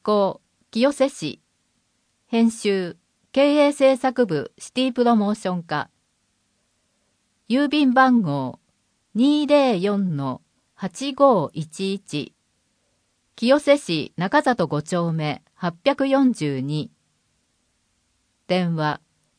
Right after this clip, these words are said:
零四二四九二の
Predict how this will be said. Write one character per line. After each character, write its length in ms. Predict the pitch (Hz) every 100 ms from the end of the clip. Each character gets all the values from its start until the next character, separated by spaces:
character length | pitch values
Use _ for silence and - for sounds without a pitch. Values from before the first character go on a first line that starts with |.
| _
零 340 | 185 254 277 277
四 420 | 277 254 196 143
二 280 | 151 170 - _ _ _ _ -
四 340 | 220 269 294
九 440 | 285 285 269 240 170
二 220 | 175 196
の 280 | 160 135